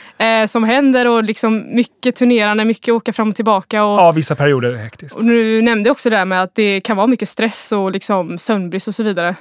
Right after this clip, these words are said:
Speaker 2: Mm,
Speaker 1: Ehm,
Speaker 2: så är det ibland.
Speaker 1: hur, eh, hur klarar du av det? Och vad är det som gör att det är värt?
Speaker 2: Jag vet inte om jag klarar av det, men jag försöker, eh, jag försöker bara vara i det. Det som är värt det, det är ju mitt möte med publiken.
Speaker 1: Mm.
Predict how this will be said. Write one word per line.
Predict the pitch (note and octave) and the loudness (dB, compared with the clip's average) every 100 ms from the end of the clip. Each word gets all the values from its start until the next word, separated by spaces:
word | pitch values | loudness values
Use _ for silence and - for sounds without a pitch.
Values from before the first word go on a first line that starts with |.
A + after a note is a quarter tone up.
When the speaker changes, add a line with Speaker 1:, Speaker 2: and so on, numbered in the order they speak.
| - | -2
Speaker 2:
Mm, | C3+ G#3+ | 0 2
Speaker 1:
Ehm, | G#3 G3+ G#3 G#3+ | 2 2 2 0
Speaker 2:
så | G3+ | -4
är | F3+ | -4
det | D3 | -6
ibland. | B2 - | -8 -2
Speaker 1:
hur, | B3 B3 A#3 A3+ | 0 2 2 2
eh, | A3+ A3 A3 - | 2 2 0 -2
hur | G3 | -4
klarar | A#3 A#3 A3 | -2 0 2
du | |
av | G#3 | 0
det? | G3 D4 - _ - | -2 -6 -8 _ -10
Och | A3 G#3+ | -4 0
vad | A3+ | 0
är | |
det | G#3 | 0
som | A3 G#3+ | -2 -2
gör | G3+ G3 | -2 -4
att | G3 | -6
det | |
är | G3+ G3 | -10 -8
värt? | A3+ - - - | -10 -14 -18 -16
Speaker 2:
Jag | - C#3+ | -14 -8
vet | G3+ | -4
inte | G3+ | -2
om | G3+ | -2
jag | C#3 | -2
klarar | - C3 B2 - | -6 -6 -8 -8
av | G3 C#3 B2+ | -6 -6 -4
det, | D#3 | -2
men | F#3+ | 0
jag | E3+ | -2
försöker, | E3+ - G#3 C#3 E3 D#3 C#3+ - - - - - | -2 0 0 0 0 0 -2 -12 -20 -20 -16 -10
eh, | D#3+ E3+ C4+ - _ - - - | -8 -8 -10 -18 _ -20 -20 -20
jag | - | -8
försöker | - G#3+ F#3 | -2 0 2
bara | A#3 D3+ | 2 2
vara | C#3 G#3+ D#3+ G3 | 2 4 4 2
i | G3 | 0
det. | C3 | 0
Det | D3+ F#3+ | 0 2
som | E3 | 2
är | D3+ | 2
värt | C#3+ G3+ G3+ - | 2 2 2 -2
det, | C3 | -2
det | C3 | 0
är | |
ju | A#2 | 0
mitt | A2 A2 | -4 -4
möte | B2 C3+ C#3+ C3 - - | -2 2 2 0 -4 -8
med | D3 A#2+ | -8 -6
publiken. | B2 B2 - D3 E3+ - | -6 -8 -10 -16 -16 -6
Speaker 1:
Mm. | A3+ | -4